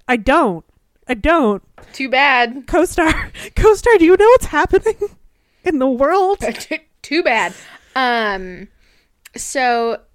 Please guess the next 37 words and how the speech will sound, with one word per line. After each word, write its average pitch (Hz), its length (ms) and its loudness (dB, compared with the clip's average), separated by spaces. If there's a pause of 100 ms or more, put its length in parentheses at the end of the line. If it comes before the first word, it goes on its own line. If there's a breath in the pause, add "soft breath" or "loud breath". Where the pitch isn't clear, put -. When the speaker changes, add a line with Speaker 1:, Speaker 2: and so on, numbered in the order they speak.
(680)
Speaker 2:
Kat, 202 340 -4
this 269 160 -10
brings 311 240 -12
me 320 160 -12
to 247 500 -6 (420)
the 226 140 -6
point 349 280 -8
that 311 120 0
I 269 80 0
wanted 214 280 -4
to 202 100 -18
talk 180 240 -8
about 185 260 -6
more, 156 540 -12 (100)
Speaker 1:
Mm-hmm. 240 380 -12 (1000)
Speaker 2:
which 240 260 -8
is 240 200 -10
sort 277 180 -8
of 277 80 -8
what 240 140 -4
inspired 208 420 -4
me 202 100 -8
to 190 80 -10
talk 185 300 -8
about, 185 340 -6 (640)
talk 214 220 -8
about 196 160 -6
this 190 200 -14
today. 175 540 -8 (380 soft breath)
Where 254 120 -2
do 381 80 0
you 508 120 -4
see 427 180 -4
your 381 100 4
do's 269 260 -6
and 233 120 -6
don'ts? 180 480 -8